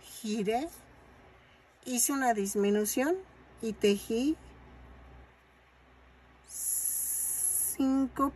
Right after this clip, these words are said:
puntos bajos. Ujú. Ahora, de aquí, de este lado, va a ser así. ¿Ven dónde llegan los botones?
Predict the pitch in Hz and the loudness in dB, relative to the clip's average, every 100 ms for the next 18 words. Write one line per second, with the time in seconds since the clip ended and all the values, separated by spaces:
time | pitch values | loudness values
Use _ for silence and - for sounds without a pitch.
0 | - 233 220 214 220 208 151 147 - - | 2 2 2 2 0 2 0 0 -6 -6
1 | - - - - - - - - 175 202 | -4 -6 -10 -18 -20 -20 -20 -10 -6 -2
2 | 170 160 - - - - - - - - | -2 -2 -12 -20 -20 -20 -20 -20 -20 -20
3 | - - - 143 147 - 127 - - 190 | -20 -20 0 4 4 2 -6 -10 2 6
4 | 196 190 - 190 180 - 190 214 240 262 | 6 4 2 2 2 -2 4 8 8 4
5 | - 285 208 160 143 143 - - - - | 0 4 4 4 2 -4 -8 -20 -20 -20
6 | - - - - - - - - - - | -20 -20 -20 -20 -20 -20 -20 -20 -20 -20
7 | - - - - - - 190 190 - 185 | -20 -20 -20 -20 -20 -2 4 4 4 4
8 | 175 175 - - - - - - - - | 4 2 -4 -8 -14 -18 -20 -20 -20 -20
9 | - - - - _ _ _ _ _ - | -20 -20 -20 -20 _ _ _ _ _ -20
10 | - - _ _ _ _ - - - - | -20 -20 _ _ _ _ -20 -20 -20 -20
11 | - - - - - - 185 226 277 330 | -20 -20 -20 -20 -16 -2 6 8 8 10
12 | 349 330 220 202 208 214 226 208 185 165 | 8 8 4 4 4 4 2 2 0 0
13 | 156 170 170 247 349 - | 0 2 2 0 -2 -6